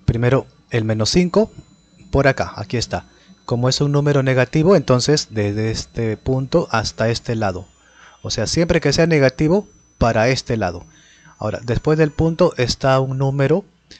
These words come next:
que tiene una sola cifra, entonces tenemos que partir ese intervalo en diez partes iguales, siempre así cuando es de una sola cifra.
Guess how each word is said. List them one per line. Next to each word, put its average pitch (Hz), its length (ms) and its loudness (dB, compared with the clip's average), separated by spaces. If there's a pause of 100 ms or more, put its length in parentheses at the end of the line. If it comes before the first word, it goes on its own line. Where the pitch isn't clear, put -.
(180)
que 120 100 -4
tiene 127 380 -2
una 123 260 -2
sola 117 300 -2
cifra, 131 460 0
entonces 131 420 -4
tenemos 131 480 -2
que 135 100 -4
partir 123 400 -2
ese 120 340 -2
intervalo 131 760 -2
en 117 220 -4
diez 131 300 0
partes - 600 -4
iguales, 113 560 -4
siempre 190 560 -4 (100)
así 143 300 -6 (120)
cuando 123 280 -4
es 123 120 -4
de 127 60 -4
una 117 180 -4
sola 107 280 -4
cifra. - 360 -10